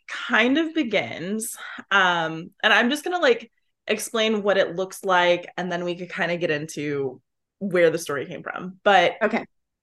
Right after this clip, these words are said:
Speaker 1: the Tizzy Wizzy is described as a very shy, water-loving creature. Um,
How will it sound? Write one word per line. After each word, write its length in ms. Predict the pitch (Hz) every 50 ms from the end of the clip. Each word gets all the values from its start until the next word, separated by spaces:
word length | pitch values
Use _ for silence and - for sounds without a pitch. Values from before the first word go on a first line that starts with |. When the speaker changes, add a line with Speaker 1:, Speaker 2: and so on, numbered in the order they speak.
| _ _ -
Speaker 1:
the 80 | 226
Tizzy 300 | 226 294 277 254 302 320
Wizzy 380 | 311 320 311 285 302 302 294 -
is 120 | - 220
described 600 | 220 240 233 - - 180 165 156 143 151 156 156 - -
as 180 | 160 175 175
a 100 | 180 175
very 320 | 175 185 190 202 208 233 233
shy, 680 | - - - - 220 202 202 208 214 220 226 233 226 - -
water-loving 880 | 220 196 190 208 208 208 214 220 220 220 208 180 165 147 151 156 151
creature. 680 | 151 - - 120 - - - - 95 139 196 269 269 - _ _ _ _ _ _ _ _ _ _ _ _ _ _ _ _ _ _
Um, 540 | - 185 190 185 180 175 170 165 160 156 -